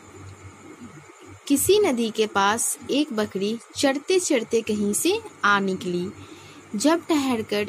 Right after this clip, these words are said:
इधर-उधर देखा, पास एक गाय को खड़ा, खड़े पाया। पहले झुककर उसे सलाम किया, फिर सलीके से यूं कलाम किया,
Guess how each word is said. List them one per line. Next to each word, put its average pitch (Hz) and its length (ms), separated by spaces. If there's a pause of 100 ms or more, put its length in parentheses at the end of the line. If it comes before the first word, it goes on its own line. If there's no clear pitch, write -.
इधर-उधर 262 580
देखा, 196 500 (120)
पास 277 320
एक 220 200
गाय 196 260
को 294 180
खड़ा, 214 520 (180)
खड़े 269 280
पाया। 175 460 (720)
पहले 330 380
झुककर 220 460
उसे 226 340
सलाम 208 500
किया, 190 320
फिर 320 240
सलीके 214 600
से 220 220
यूं 254 260
कलाम 185 480
किया, 180 400